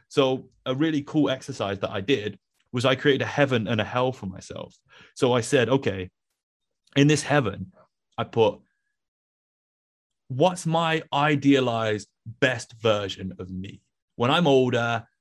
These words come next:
and I'm, I'm living life, maybe I'm forty, I'm fifty, you know, what's the best version of me looking like? What's that guy doing?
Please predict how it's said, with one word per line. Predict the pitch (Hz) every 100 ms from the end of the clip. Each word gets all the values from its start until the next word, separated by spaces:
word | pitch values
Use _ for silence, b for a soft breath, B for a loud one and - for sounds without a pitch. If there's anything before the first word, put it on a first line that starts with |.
| -
and | 107
I'm, | 104 104 101
I'm | 104 104
living | 147 143
life, | 131 123 123 120
maybe | 117 104
I'm | 98 -
forty, | 151 139 131 131 120 107 104 _ -
I'm | 95 -
fifty, | 147 143 - 120 113 98 - _ -
you | 110
know, | 104 98 b b
what's | 135 170 180
the | - 156
best | - 160 143 -
version | 135 135 123 117
of | 104
me | 107 104
looking | 104 110 110 92
like? | 98 -
What's | 175
that | 220 156
guy | 117 156
doing? | 120 117 101